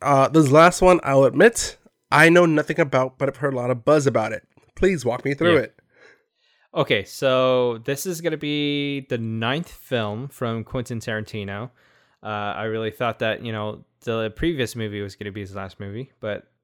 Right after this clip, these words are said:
Speaker 2: I don't think he's ever gonna stop.
Speaker 1: No.
Speaker 2: I think he, he, he's a good filmmaker, and I think he should keep making movies.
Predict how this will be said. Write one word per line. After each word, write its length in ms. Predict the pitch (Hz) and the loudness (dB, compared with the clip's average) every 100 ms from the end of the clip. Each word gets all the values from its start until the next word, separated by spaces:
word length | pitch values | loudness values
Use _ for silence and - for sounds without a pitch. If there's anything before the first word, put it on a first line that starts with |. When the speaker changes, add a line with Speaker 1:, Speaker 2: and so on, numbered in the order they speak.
| _ | _
Speaker 2:
I 60 | 117 | -12
don't 160 | 120 117 | -10 -10
think 200 | 127 117 _ | -14 -14 _
he's 280 | _ 120 - | _ -16 -10
ever 200 | 127 139 | -6 -6
gonna 180 | 110 98 | -6 -10
stop. 340 | - 101 - _ _ _ _ _ _ _ | -12 -14 -16 _ _ _ _ _ _ _
Speaker 1:
No. 160 | 170 139 | -4 -2
Speaker 2:
I 20 | |
think 180 | 135 104 | -4 -8
he, 300 | - 117 - | -10 -10 -10
he, 260 | - 120 - | -12 -14 -14
he's 240 | 117 123 117 | -12 -10 -8
a 60 | |
good 220 | 107 120 117 | -4 -6 -4
filmmaker, 540 | 110 107 107 127 131 | -8 -8 -8 -8 -8
and 140 | 113 | -8
I 80 | 101 | -10
think 220 | 98 113 | -10 -14
he 100 | - 104 | -12 -14
should 280 | - 107 | -12 -14
keep 360 | _ 113 104 _ | _ -12 -12 _
making 300 | 101 98 107 | -16 -12 -8
movies. 400 | 117 147 92 | -6 -6 -8